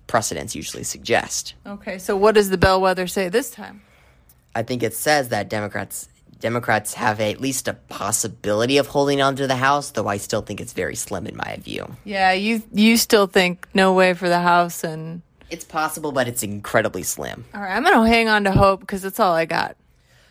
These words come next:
Speaker 1: All right, um, that's all I have to speak about today. I mean, we covered a ton of topics.
Speaker 2: Yeah, it was fun. Thanks for inviting me.
Speaker 1: All right, um, I hope you guys, um,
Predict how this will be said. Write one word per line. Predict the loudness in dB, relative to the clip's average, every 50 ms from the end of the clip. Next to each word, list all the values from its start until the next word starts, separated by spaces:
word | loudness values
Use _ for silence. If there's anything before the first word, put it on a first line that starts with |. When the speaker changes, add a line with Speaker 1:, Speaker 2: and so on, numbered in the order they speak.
| _ _ _ -2
Speaker 1:
All | -2 0 2
right, | 2 2 2 2 0 -2 -4 -4
um, | -2 -2 0 0
that's | 0 -2 -2 0
all | 0 2
I | 2 2
have | 2 0 -2 -4 -8
to | -12 -12
speak | -12 -10 -8 -8 -8 -8 -8 _ -12 -10 -6
about | -4 -4 -4 -4 -6
today. | -10 -10 -8 -8 -8 -8
I | -10 -10
mean, | -14 -14 -16
we | -16
covered | -20 -18 -18 -16 -14 -12 -12 -12
a | -14
ton | -12 -12 -12 -12
of | -10
topics. | -8 -6 -6 -6 -6 -8 -12 -12 -10 -6
Speaker 2:
Yeah, | -2 2 2 2
it | 2
was | 2 0 -2 0
fun. | 2 2 2 2 0 -2 -4 -2
Thanks | -2 -2 -4 -4 -4
for | -2 0
inviting | 0 2 2 2 2 0 -2 -4
me. | -6 -8 -8 -10 -12 -14 _ _ _ -6
Speaker 1:
All | -4 -2 0 2
right, | 2 2 2 2 -2 -4 -6 -8 -6
um, | -4 -4 -2 -2 -2 -2 -2 -4 -6 -8 -10 -12 -14 -18 -20 -20 _ _ _ _ _ _ -20 _ _ _ _ _ _
I | -8 -2
hope | 0 0 0 0
you | -2 -2
guys, | 0 2 2 4 2 2 0 -2 -4 -4
um, | -2 -2 -2 -2 -4 -4 -6 -8 -10 -10